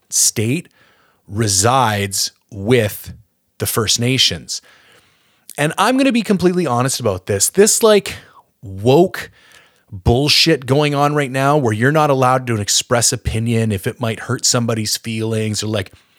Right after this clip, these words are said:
I am not about that. And I'm so sick and tired of all this bullshit. Like, here's what I'm willing to say. I'm a resident of British Columbia. I've been a resident of British Columbia for the last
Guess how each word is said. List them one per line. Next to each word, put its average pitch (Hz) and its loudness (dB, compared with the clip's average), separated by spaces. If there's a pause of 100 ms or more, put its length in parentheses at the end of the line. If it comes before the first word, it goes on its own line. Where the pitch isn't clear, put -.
(300)
I 190 2
am 156 2
not 117 2
about 104 -2
that. 95 -2
And 110 -4
I'm 135 -2
so 165 4
sick - 2
and 123 -6
tired 101 -4
of 92 -10
all 90 -6
this 90 -10
bullshit. - -8
Like, 110 -6 (760)
here's 208 4
what 156 4
I'm 147 0
willing 135 0
to 110 -2
say. 107 2
I'm 170 0
a 151 2
resident 104 -4
of 92 -12
British 104 -2
Columbia. 87 -10 (520)
I've 147 0
been 165 2
a 147 2
resident 127 2
of 98 -4
British 113 -2
Columbia 98 -4 (920)
for - -2
the 107 -2
last 107 0